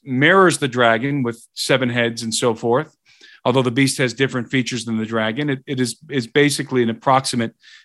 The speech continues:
mirror of the dragon in its primary features, is that the, the beast represents these earthly kings who are gonna rise at the end of the age.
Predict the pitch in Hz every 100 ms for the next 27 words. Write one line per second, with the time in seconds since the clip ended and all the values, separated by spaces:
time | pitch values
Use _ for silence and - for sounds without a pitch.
0 | _ - 143 165 139 117 117 117 117 113
1 | 127 127 110 - - - 127 117 110 165
2 | 175 131 113 123 - - - - - _
3 | _ _ - 156 135 143 147 151 131 135
4 | 143 - 120 131 110 180 202 170 - -
5 | - - _ _ _ _ 131 139 180 180
6 | 156 117 127 123 127 - - _ _ _
7 | _ _ 131 135 131 - - _ _ 185
8 | 202 202 196 185 170 156 147 151 135 127
9 | 120 120 123 117 117 123 117 113 113 107
10 | 113 120 143 -